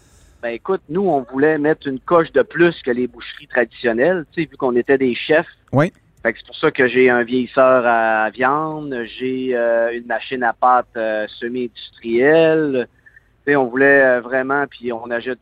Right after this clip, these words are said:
Speaker 1: juste du triple A, on n'a pas de deux A ou du commercial comme bœuf,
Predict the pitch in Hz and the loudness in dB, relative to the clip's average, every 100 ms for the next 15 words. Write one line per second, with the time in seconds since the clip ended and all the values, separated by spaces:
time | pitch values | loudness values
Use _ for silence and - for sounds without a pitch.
0 | - - 156 - - - - 123 120 113 | -14 -10 -10 -10 -20 -16 -10 -4 2 4
1 | 131 147 127 113 - 135 131 123 113 110 | 4 4 2 -4 -2 0 0 0 -2 -2
2 | 110 123 117 113 120 131 123 117 - - | -2 0 2 4 4 2 0 -4 -12 -10
3 | 113 110 - 127 127 120 120 113 110 123 | -8 -8 -8 2 2 2 -2 -4 -2 0
4 | 143 | 0